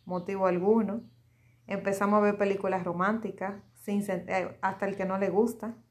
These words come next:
y empieza, y empezamos a llorar, o sea, nos ponemos como, como muy sensibles, como muy romanticones, como muy, yo no sé, o sea, hay como algo,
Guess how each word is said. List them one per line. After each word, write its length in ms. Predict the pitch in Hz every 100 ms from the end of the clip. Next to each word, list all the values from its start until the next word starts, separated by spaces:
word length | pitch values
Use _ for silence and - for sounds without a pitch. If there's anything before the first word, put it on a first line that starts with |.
| _ - - _ _ _ _ -
y 140 | 208
empieza, 420 | 196 180 196 196
y 60 | 208
empezamos 500 | 185 196 190 190 202
a 80 | 208
llorar, 460 | 190 180 202 214
o 20 | 202
sea, 180 | 196
nos 140 | 185 180
ponemos 380 | 190 180 202 220
como, 560 | 226 233 220 175 170 _ _ _ _ _ -
como 220 | 196 196
muy 180 | 185 190
sensibles, 960 | 240 220 - 180 220 233 202 185 180
como 600 | 185 175 175 175 175 - - _ _ _ -
muy 160 | 180
romanticones, 880 | 202 214 220 220 196 175 180 196 196
como 320 | 196 180 175 175
muy, 400 | 185 208 208 196
yo 140 | 220
no 100 | 269
sé, 300 | 269 175 -
o 20 |
sea, 300 | - - 170
hay 140 | 175 180
como 440 | 208 214 214 214
algo, 480 | 214 214 214 214